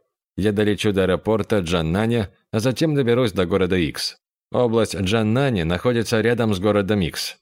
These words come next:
Если кто-нибудь там готов оказать мне помощь, пожалуйста, свяжитесь со мной в любое время. Хотя я не знакома с городом Икс, я постараюсь сделать все возможное, чтобы помочь». «Это здорово»,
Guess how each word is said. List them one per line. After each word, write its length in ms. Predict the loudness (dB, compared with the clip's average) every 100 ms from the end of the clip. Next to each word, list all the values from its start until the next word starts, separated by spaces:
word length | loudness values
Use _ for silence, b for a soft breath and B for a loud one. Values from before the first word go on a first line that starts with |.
| _
Если 320 | -2 0 -4
кто-нибудь 480 | 0 0 0 -2 -2
там 180 | -2 0
готов 340 | 0 0 -2
оказать 420 | -4 -2 -2 -2
мне 140 | -4 0
помощь, 420 | 0 -2 -6 -10 b -4
пожалуйста, 540 | 0 0 0 -2 -4
свяжитесь 560 | -2 0 0 0 -2 -2
со 120 | -2
мной 180 | 0 0
в 60 |
любое 340 | -2 0 0 0
время. 400 | -2 -4 -10 _ _ _ _ -4
Хотя 300 | -4 0 0
я 180 | 0 0
не 120 | 0
знакома 480 | 0 -2 -2 0 0
с 60 |
городом 400 | 0 0 0 0
Икс, 240 | -2 -6 b b -4
я 120 | 0
постараюсь 520 | -2 0 2 2 0
сделать 260 | 0 0 0
все 180 | -2
возможное, 560 | 0 0 0 0 -2 -4
чтобы 260 | -2 -2 -2
помочь». 540 | -4 -4 -6 -6 -12 _ _ _ _ _ _ _
«Это 220 | -4 -2
здорово», 480 | 0 2 2 0